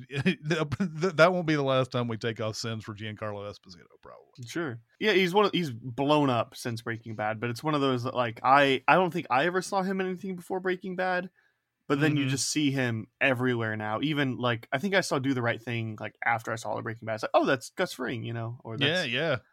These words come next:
Speaker 1: <laughs> Pl-, being completely not Gus Fring at all, you know?
Speaker 2: Right, <laughs>
Speaker 1: <laughs>
Speaker 2: right.
Speaker 1: Yeah.
Speaker 2: Uh, looks like one of his first performances was in Sesame Street. Like, I wanna go back and see that. <laughs> Like,
Speaker 1: Yeah,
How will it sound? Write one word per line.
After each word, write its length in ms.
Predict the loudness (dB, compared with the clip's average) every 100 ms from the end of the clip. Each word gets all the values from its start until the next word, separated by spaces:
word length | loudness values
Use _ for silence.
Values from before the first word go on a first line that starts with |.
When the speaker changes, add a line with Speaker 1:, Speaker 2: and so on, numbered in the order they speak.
| _ _ _ -4
Speaker 1:
<laughs> 960 | 0 0 2 0 0 -12 -12 -12 -2
Pl-, 200 | 2 2
being 380 | 2 6 6 6
completely 680 | 2 -4 -4 -2 -2 0 6
not 280 | 8 8 6 -4 0
Gus 220 | 2 2
Fring 300 | 4 4 4
at 80 | 6
all, 580 | 8 10 10 8 6 4
you 120 | 4
know? 100 | 8
Speaker 2:
Right, 480 | 8 8 6 6 4
<laughs> 0 |
Speaker 1:
<laughs> 0 |
Speaker 2:
right. 380 | 6 6 6 4
Speaker 1:
Yeah. 180 | 2 2 -2 -8 _ -20 -18 -4
Speaker 2:
Uh, 420 | 0 2 0 -4 -6 -16 -2
looks 240 | 0 4
like 180 | 4 4
one 120 | 4
of 60 | 2
his 140 | 0
first 260 | 0 0 0
performances 540 | -4 -2 -2 0 -2 -2
was 240 | -4 -4
in 160 | -6 -6
Sesame 420 | -4 -4 -2 -2
Street. 340 | -2 -2 -2 -2
Like, 160 | -4
I 40 | -4
wanna 200 | -4 -4
go 120 | 0
back 220 | 0 0
and 100 | -4
see 160 | -2 0
that. 320 | 4 4 2
<laughs> 140 | 6
Like, 260 | 6 8 6
Speaker 1:
Yeah, 720 | 6 6 6 6 6 4